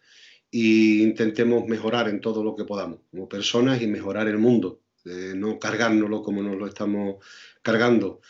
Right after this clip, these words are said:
Yo, el mensaje de ánimo es que esto lo vamos a superar, eh, el mensaje es que nos quedemos en casa,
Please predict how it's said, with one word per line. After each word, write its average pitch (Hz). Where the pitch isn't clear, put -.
Yo, 120
el 117
mensaje 123
de 127
ánimo 139
es 131
que 120
esto 110
lo 101
vamos 110
a -
superar, 120
eh, 101
el 104
mensaje 117
es 117
que -
nos 110
quedemos 110
en 101
casa, 139